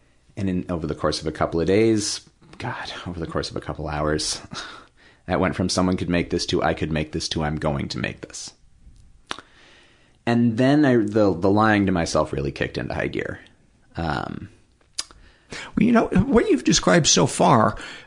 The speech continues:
Speaker 2: um, b-, not to minimize it, but to the outside observer, doesn't sound like it's off. You know, you start writing
Speaker 1: Right.
Speaker 2: it, you're like, "You know, you know, uh,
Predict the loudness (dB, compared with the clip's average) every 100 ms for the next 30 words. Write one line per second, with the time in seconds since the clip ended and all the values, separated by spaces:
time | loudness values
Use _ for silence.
0 | 0 4 6 6 4 2 -8 -20 -20 -12
1 | -6 -6 -2 2 4 4 4 4 6 6
2 | 6 6 4 2 0 2 2 2 2 4
3 | 4 4 4 4 4 6 4 4 6 6
4 | 6 2 0 -12 _ -20 _ 6 6 6
5 | 6 6 6 4 0 2 6 6 6 4
6 | 4 4 2 -4 -10 -14 0 4 6 6
7 | 6 6 8 8 6 6 6 6 4 2
8 | -2 -2 0 2 4 4 2 0 -2